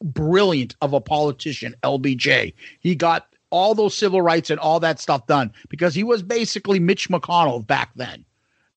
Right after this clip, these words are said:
And he, it, it was, it's just a fascinating way of looking at it. Joe Biden was pretty big in the Senate, and he got a lot of big stuff accomplished during the time when things were getting done in the eighties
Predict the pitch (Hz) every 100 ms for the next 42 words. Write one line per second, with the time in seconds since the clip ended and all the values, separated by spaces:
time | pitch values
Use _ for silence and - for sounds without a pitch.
0 | - 160 147 147 143 143 - _ 180 190
1 | 185 180 _ 175 185 196 196 196 196 196
2 | 185 - 180 240 233 - 196 196 - 202
3 | 175 165 156 151 147 143 143 123 101 107
4 | _ _ _ _ - 180 208 214 240 247
5 | 247 190 175 - - 220 247 262 196 247
6 | 233 220 - 240 214 170 - 160 156 175
7 | 160 165 190 214 175 220 185 - - 214
8 | - _ _ _ 170 - - - 240 196
9 | 165 - - 190 196 185 - 190 190 160
10 | - 240 294 226 240 247 - 208 175 240
11 | 226 170 170 220 240 131 110